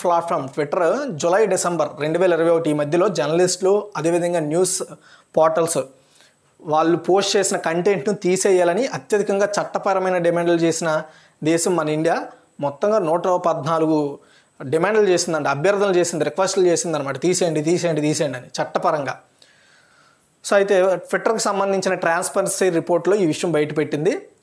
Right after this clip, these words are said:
ప్రపంచవ్యాప్తంగా మొత్తం సమాచార అభ్యర్థనలో భారతదేశం నైన్టీన్ పర్సెంటేజ్ వాటాను కలిగి ఉంది. అయితే ప్రపంచ దేశాలు ఇలా రిక్వెస్ట్ చేయడంలో లేదంటే చట్టపరంగా నోటీసులు ఇవ్వడంలో, ఆ,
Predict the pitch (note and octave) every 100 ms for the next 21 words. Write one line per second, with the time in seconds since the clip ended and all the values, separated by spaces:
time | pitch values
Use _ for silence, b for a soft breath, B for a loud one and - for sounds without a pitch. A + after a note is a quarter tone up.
0 | - E3+ E3 A3+ A3+ G#3+ G#3+ G3+ G#3 G3
1 | - G3+ F#3+ E3+ F#3+ G3 F#3 D#3 E3 F3
2 | E3+ F3 F3+ D3+ E3+ E3+ F3 G3+ D#3+ F3
3 | F3 E3+ D#3+ D#3+ F3 F3 D3+ D3 D#3 D3
4 | C3+ C3 C3 D3+ F3 D#3+ D#3+ F#3 F3+ F#3
5 | F#3 F3+ E3+ E3+ D3 D3 F3+ F3+ E3 D#3
6 | C#3+ C#3+ D#3 E3 F#3+ G3 D3+ D#3+ D#3+ E3+
7 | E3+ E3+ D#3 D#3+ E3+ D#3+ D3+ D3+ D#3+ C#4
8 | - B B B B B - D#3+ C#3 C3+
9 | C#3